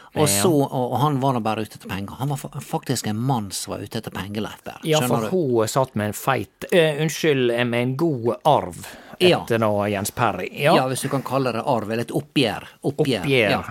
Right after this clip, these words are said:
Speaker 1: ja. Eh, men hun, Leif Per, skal jeg fortelle deg, hun begynte å ymte om hvorvidt du kunne være interessant for henne.
Speaker 2: Nei, men hva i alle dager?
Speaker 1: Fordi at hun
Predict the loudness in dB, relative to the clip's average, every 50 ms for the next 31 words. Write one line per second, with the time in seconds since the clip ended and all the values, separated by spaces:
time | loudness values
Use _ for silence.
0 | -8 -6 -6 -6 -8 -12 -18 -20 -20 -20 -20 -20 -20 -20 -20 -18 -8 -4 -2 0
1 | 0 0 -2 -2 -4 -4 -4 -4 -6 -6 -6 -6 -6 -4 -4 -6 -8 -10 -12 -14
2 | -14 -14 -14 -12 -14 -14 -16 -20 -20 -20 -20 -20 -20 -18 -14 -12 -12 -12 -12 -10
3 | -8 -6 -4 -4 -4 -4 -6 -8 -8 -8 -6 -6 -4 -4 -4 -6 -4 -4 -4 -4
4 | -4 -6 -8 -8 -8 -8 -8 -8 -8 -10 -10 -14 -18 _ -20 -20 -20 -20 -20 -20
5 | _ _ _ _ _ _ -20 -20 -20 _ _ _ 0 2 2 2 0 -2 -6 _
6 | -4 -2 -2 0 0 0 -2 -2 -4 -6 -8 -12 -18 -20 _ _ _ _ _ _
7 | _ -4 -4 -2 0 -2 -2 -4 -6 _ _ -14 -14 -14 -14 _ -10 -8 -4 0
8 | 0 0 0 -2 -4 -6 -10 -12 -10 -6 -4 -2 -2 0 0 0 0 2 0 0
9 | 0 0 -2 -2 -4 -6 -6 -4 -4 -4 -4 -2 0 0 0 0 0 -2 -6 -10
10 | -16 -20 _ _ _ -8 -6 -6 -4 -4 -2 -2 -2 -2 -2 -4 -6 -10 -18 _
11 | _ _ _ _ -16 -14 -12 -10 -10 -8 -4 -2 0 0 0 -2 -2 -4 -2 -2
12 | -2 -2 -2 -2 -2 -2 -2 -4 -4 -4 -6 -8 -6 -4 -2 0 2 2 2 2
13 | 0 0 -2 -2 -4 -4 -6 -8 -4 -2 0 2 2 2 0